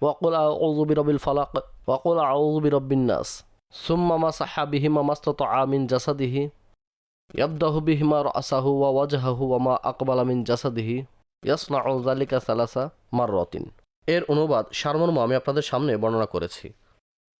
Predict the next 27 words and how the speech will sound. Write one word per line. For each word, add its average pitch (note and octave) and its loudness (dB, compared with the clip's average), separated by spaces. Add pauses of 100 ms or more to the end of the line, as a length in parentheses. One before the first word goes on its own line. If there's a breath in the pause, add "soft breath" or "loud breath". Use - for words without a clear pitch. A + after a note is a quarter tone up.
(540)
আরেকটি F3 -2
ঘটনা C#3+ 0
এবং C#3 0
আরেকটি B2+ -2 (140)
নবী C3 0
করিম C3+ -2
সাল্লাল্লাহু B2+ 0
তাআলা A#2+ 0
আলাইহি A2 -2
ওয়া A2+ 2
আলিহি A2 -2
ওয়াসাল্লামের G2+ -4 (320)
নিদ্রা D#3+ -2
সম্পর্কিত E3+ -4
আলোচনা B2 0
যা A#2+ -2
হাদিস A#2+ -4
শরীফে C#3+ 0
উল্লেখ A#2+ -2
রয়েছে, G#2+ -2 (400)
তা E3 0
ইমাম D#3+ 0
তিরমিজি D#3 0
উল্লেখ A#2 2
করছেন, F2+ -4
সুদীর্ঘ D3+ -2
হাদিস। F#2 -4